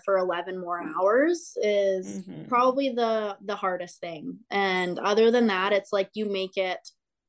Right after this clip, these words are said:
Speaker 1: as enjoyable as kinda you want, where I like to listen to music. So it's like, you can crank
Speaker 2: Mm-hmm.
Speaker 1: your tunes, try and just, like, you know, keep the, keep the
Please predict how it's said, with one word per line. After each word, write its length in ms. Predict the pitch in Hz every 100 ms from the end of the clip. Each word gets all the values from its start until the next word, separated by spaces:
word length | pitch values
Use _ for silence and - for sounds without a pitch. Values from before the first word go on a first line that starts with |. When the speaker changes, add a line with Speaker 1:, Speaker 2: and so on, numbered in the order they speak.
| _ _ _ _ _
Speaker 1:
as 260 | 208 202 190
enjoyable 640 | 208 196 190 190 185 180
as 340 | 180 175 180 -
kinda 220 | 185 180
you 160 | 180 175
want, 400 | 170 160 160 - -
where 400 | - 185 170 160
I 140 | 214
like 260 | 208 196 -
to 100 | 262
listen 260 | 262 262 262
to 60 |
music. 460 | 262 269 269 302 -
So 140 | 220
it's 120 | 202
like, 120 | 196 208
you 80 |
can 160 | 190 190
crank 260 | 196 247 220
Speaker 2:
Mm-hmm. 60 | 240
Speaker 1:
your 60 |
tunes, 720 | - 233 226 220 220 220 220 - _ _ _ -
try 240 | 262 233
and 100 | 226
just, 180 | 226 -
like, 260 | 226 208 - _ _ _ _ _ _
you 100 | 247
know, 160 | 220 202
keep 320 | - 254 254
the, 320 | 233 220 208 - _ _ _ _ _ _ _ _
keep 260 | 269 254 208
the 160 | 226